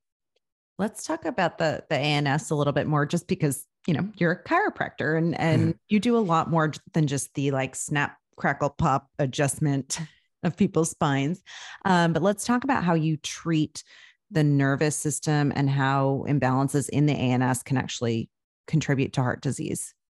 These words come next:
Speaker 2: Yeah, so there's a few different ways. Um, so, you know, the autonomic nervous system is a system in our body that's measuring our environment through our senses, um, and, and then interpreting that environment and telling our body, are we in a safe or threatening environment?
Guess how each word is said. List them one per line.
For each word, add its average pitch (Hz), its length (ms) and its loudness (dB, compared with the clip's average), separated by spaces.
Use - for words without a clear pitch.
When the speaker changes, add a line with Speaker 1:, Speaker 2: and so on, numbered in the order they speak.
Speaker 2:
Yeah, 98 280 -4
so 107 420 -4
there's 127 200 0
a 120 60 -2
few 135 140 0
different 110 260 -2
ways. 92 380 -4
Um, 95 480 -4
so, 113 340 -2
you 117 80 -6
know, 110 60 -4
the 110 60 -2
autonomic 123 400 -2
nervous 104 180 -6
system 104 240 -6
is 92 60 -4
a 90 60 -6
system 104 320 -4
in 95 60 -2
our 90 80 -6
body 90 260 -4
that's 90 220 -12
measuring 95 360 -4
our 87 140 -6
environment 90 480 -8
through 92 100 -6
our 82 60 -8
senses, 123 600 -6
um, 85 500 -8
and, 90 480 -4
and 101 160 -2
then 90 200 -4
interpreting 95 480 -4
that 85 140 -6
environment 87 520 -8
and 95 80 -8
telling 92 260 -6
our 87 80 -8
body, 90 300 -8
are 87 60 -8
we 87 100 -10
in 90 60 -10
a 87 40 -12
safe 104 320 -6
or 98 60 -8
threatening 95 380 -8
environment? - 460 -12